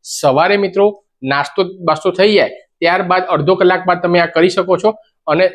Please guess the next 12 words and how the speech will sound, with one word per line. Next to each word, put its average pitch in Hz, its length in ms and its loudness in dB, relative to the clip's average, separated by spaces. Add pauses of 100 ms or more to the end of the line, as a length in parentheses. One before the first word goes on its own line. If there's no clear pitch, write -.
(120)
સ-, - 260 -12
રાત્રે 165 500 0 (280)
સૂતા 214 320 0
પહેલા 185 540 2
દિવસમાં 180 520 0
બે 165 200 4
વખત 190 260 0
સાહેબ, 170 280 0
જો 185 140 0
બે 160 340 2
દિવસ 185 400 0 (420)
કોન્સ્ટન્ટ 165 520 0